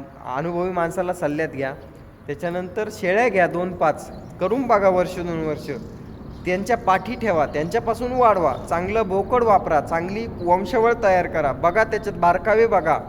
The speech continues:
अनुभव घ्या आणि मग तुम्ही शेळीपालन मोठ्या लेवलवर करू शकता. डायरेक्ट होत नाही भाऊ. तुम्हाला खरं सांगायचं म्हटलं तर माझ्याकडे दहा वर्षापासून शेळ्या आहे, मी तिसरीला होतो तशा शेळ्या आहे, मी आता थर्ड इयरला आहे. या गोष्टी जर बघितल्या तर मला दांडगा अनुभव आहे. तुम्ही म्हणशाल, "मग एवढ्या वर्षात शेळीपालन वाढवलं का नाही?" तर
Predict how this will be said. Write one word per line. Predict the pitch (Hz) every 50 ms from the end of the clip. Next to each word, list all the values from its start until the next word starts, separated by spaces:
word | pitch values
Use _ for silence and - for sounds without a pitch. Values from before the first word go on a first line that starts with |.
| - - - - - - - - - - - - -
अनुभव | 139 190 226 233 254 262 262
घ्या | 208 196 151 113 - - - -
आणि | - 156 196
मग | 220 240 302 370 -
तुम्ही | - 269 262 262
शेळीपालन | 254 254 226 220 - - 202 202 214 214
मोठ्या | 208 202 196 196 214 226
लेवलवर | 190 180 175 175 170 170 175 170
करू | 170 156 139
शकता. | 135 151 143 - -
डायरेक्ट | 135 - 160 180 208 226 226 214
होत | 190 - -
नाही | 220 220 196
भाऊ. | 196 202
तुम्हाला | 196 - 202 202 196 196 196
खरं | 180 180 180
सांगायचं | 175 - 170 160 170 175 - 185
म्हटलं | 175 165 165 160 165
तर | 175
माझ्याकडे | 165 170 165 160 165 165 170 170 165
दहा | 165 165 160
वर्षापासून | 156 151 156 143 - 147 127 143 139 151 143 143
शेळ्या | 143 139 139
आहे, | 143 139
मी | 147 160
तिसरीला | 151 - 180 165 - 175 170 185 180 175
होतो | 151 131 156 160 160
तशा | 170 170 - 185
शेळ्या | 170 165 156 165
आहे, | 165 156
मी | 156 160
आता | 156 156 151 156 156 156
थर्ड | 143 127 131 131 139
इयरला | 139 135 131 123 123
आहे. | 123 - - - - - - - - - - - - - - - - - - -
या | 156 180
गोष्टी | 185 202 214 - - 220
जर | 190 214 208
बघितल्या | 196 208 202 190 214 208 247 233 226
तर | 240
मला | 226 226 220 220 226
दांडगा | 208 208 202 208 208 214 208
अनुभव | 208 202 202 180 170 170
आहे. | 165 175 233 - - - - - - -
तुम्ही | 147 - - 190 202 208
म्हणशाल, | 202 185 175 175 214 196
"मग | 202 202 196
एवढ्या | 196 196 196 202 208 202
वर्षात | 196 196 196 - 202 190
शेळीपालन | - 196 190 190 190 185 180 180 185 185 185
वाढवलं | 180 175 170 165 170 180 175 180 175
का | 170 170 165
नाही?" | 160 160 165
तर | 170 - 208 214 226